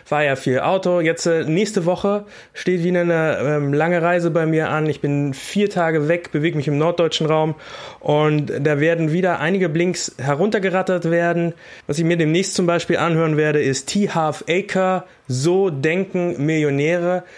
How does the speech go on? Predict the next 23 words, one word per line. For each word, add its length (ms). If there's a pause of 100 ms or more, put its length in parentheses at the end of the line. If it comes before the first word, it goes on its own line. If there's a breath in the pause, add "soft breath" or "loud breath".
(160 loud breath)
Ähm, 320
er 220
selbst 300
hat 100
ja 140
auch 40
schon 140
mal 200
einige 440
Male 460
Erwähnung 580
in 140
meinem 180
Podcast 420
gefunden 500 (380 loud breath)
und, 440
ähm, 160
ich 100
bin 140
gespannt 260
auf 80
die 120
Zusammenfassung. 800